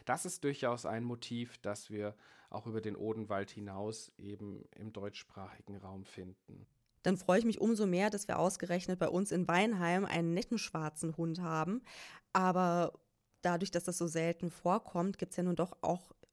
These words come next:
Speaker 2: heutzutage noch einige abergläubische Vorurteile gegenüber schwarzen Tieren. Florian, ich glaub, du hast selber auch einen schwarzen Hund.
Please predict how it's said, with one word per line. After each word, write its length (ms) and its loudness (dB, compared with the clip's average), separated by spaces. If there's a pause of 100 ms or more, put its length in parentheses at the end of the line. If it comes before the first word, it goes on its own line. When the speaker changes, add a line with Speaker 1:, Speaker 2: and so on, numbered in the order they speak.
(140)
Speaker 2:
heutzutage 600 0
noch 260 0
einige 800 2 (220)
abergläubische 760 0
Vorurteile 800 2
gegenüber 580 0
schwarzen 520 -2
Tieren. 400 0
Florian, 320 4
ich 100 -6
glaub, 240 -2
du 140 0
hast 180 -2
selber 320 2
auch 140 0
einen 80 -4
schwarzen 580 -4
Hund. 280 -2